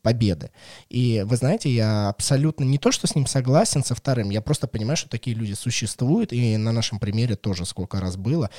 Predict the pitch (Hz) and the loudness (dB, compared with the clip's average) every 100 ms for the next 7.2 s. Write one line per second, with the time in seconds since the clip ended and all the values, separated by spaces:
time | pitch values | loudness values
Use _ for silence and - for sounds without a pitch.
0 | - - 131 117 113 - 117 147 143 - | -10 0 0 2 0 2 4 4 2 -2
1 | 95 113 113 104 - 104 101 - 101 95 | -2 0 0 0 0 0 -2 -4 -6 -4
2 | 95 - 101 107 131 107 - 104 104 104 | -4 -4 0 2 2 0 -4 -2 0 2
3 | 143 - - - - - 156 131 120 110 | 0 -2 -12 -20 -20 0 2 4 2 0
4 | - - 95 135 - 98 90 101 110 117 | -2 0 4 4 4 0 2 2 2 2
5 | 120 117 127 113 95 - 120 127 - - | 2 4 4 2 -2 -2 -2 -2 -6 -2
6 | 110 92 95 92 90 - 98 92 92 95 | 0 0 -2 -2 -4 -2 -2 0 0 0
7 | 101 82 | -2 -4